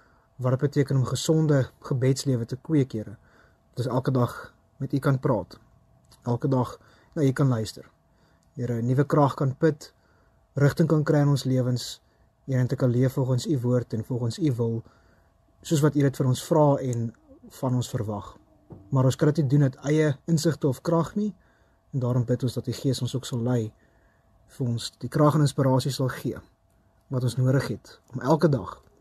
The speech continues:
'n gesonde gebedslewe te kan leef. Ons bid dit in die naam van Jesus Christus ons Here.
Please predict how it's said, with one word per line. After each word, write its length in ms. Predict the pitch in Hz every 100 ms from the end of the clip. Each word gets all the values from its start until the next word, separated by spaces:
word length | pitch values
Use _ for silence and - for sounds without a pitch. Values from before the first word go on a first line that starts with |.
| _ _
'n 40 | 117
gesonde 360 | 131 143 131
gebedslewe 540 | 123 123 117 - 117 113
te 100 | 117
kan 220 | 113 107
leef. 320 | 95 87 - - - - _ _ _ _
Ons 140 | 135 -
bid 140 | 131
dit 140 | 131 131
in 60 |
die 140 | 123 123
naam 140 | 123
van 200 | 123 113
Jesus 260 | 127 147 -
Christus 460 | 165 156 175 151
ons 200 | 165 151
Here. 280 | 117 101